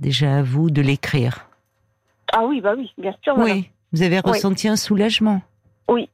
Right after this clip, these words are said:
Speaker 1: Bon, ça, c'est important, déjà.
Speaker 2: Oui, oui.
Speaker 1: Alors après, l'envoyer, ça suppose que vous attendez quelque chose de lui,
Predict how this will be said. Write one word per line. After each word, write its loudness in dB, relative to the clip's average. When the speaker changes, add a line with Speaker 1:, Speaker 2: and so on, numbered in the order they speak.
Speaker 1:
Bon, 0
ça, -4
c'est -4
important, -2
déjà. 0
Speaker 2:
Oui, 2
oui. 2
Speaker 1:
Alors 2
après, 0
l'envoyer, 2
ça 0
suppose -2
que -2
vous 0
attendez 0
quelque -2
chose 0
de 0
lui, 0